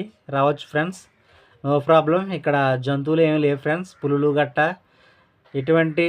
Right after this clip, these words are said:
క్రూర మృగాలు అయితే ఇక్కడ ఉండవు ఫ్రెండ్స్. ఫారెస్ట్ అయినా కూడా చాలా బాగుంటది ఫ్రెండ్స్. సిటీకి దగ్గరలోనే కాబట్టి జనసంచారం ఎక్కువగానే ఉంటది, no problem ఫ్రెండ్స్. కాకపోతే నైట్ టైము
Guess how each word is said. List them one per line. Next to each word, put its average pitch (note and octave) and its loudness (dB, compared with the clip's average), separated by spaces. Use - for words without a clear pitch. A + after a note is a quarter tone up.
క్రూర D3+ 2
మృగాలు D3+ 2
అయితే D#3 0
ఇక్కడ D3 -2
ఉండవు C#3+ -2
ఫ్రెండ్స్. D#3+ -6
ఫారెస్ట్ C#3+ -2
అయినా D#3 -2
కూడా D#3+ 0
చాలా D3 2
బాగుంటది C#3+ 2
ఫ్రెండ్స్. E3+ -4
సిటీకి E3+ 0
దగ్గరలోనే D#3+ 4
కాబట్టి D#3 2
జనసంచారం D#3 0
ఎక్కువగానే D3+ 0
ఉంటది, D3+ -2
no D#3 6
problem D#3+ 4
ఫ్రెండ్స్. D#3+ -4
కాకపోతే D3+ 2
నైట్ D#3 4
టైము E3+ 2